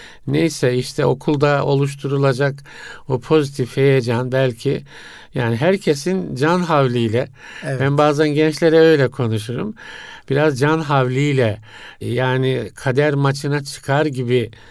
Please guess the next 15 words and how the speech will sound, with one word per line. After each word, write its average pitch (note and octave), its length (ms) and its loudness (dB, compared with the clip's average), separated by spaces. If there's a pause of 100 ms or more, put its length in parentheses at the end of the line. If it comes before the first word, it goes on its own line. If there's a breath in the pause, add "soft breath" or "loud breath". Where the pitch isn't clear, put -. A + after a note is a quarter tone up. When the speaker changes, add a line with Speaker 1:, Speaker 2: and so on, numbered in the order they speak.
(280 loud breath)
Speaker 1:
hazırlanmak C3 680 0
Speaker 2:
Evet, B2 100 -4
Speaker 1:
lazım A2 380 -2
Speaker 2:
evet, G#2 100 -4
çok G2+ 100 -4
Speaker 1:
diye B2+ 200 -4
Speaker 2:
güzel. B2+ 180 -10
Speaker 1:
söylerim A2 540 -4
yani. A#2 180 -12 (240)
Speaker 2:
Evet. B2 180 -6 (400 loud breath)
Speaker 1:
Evet. G#2 340 -2
Speaker 2:
Dolayısıyla A3 520 2
inşallah F3+ 500 0
bu F3 140 -4
noktada E3 520 0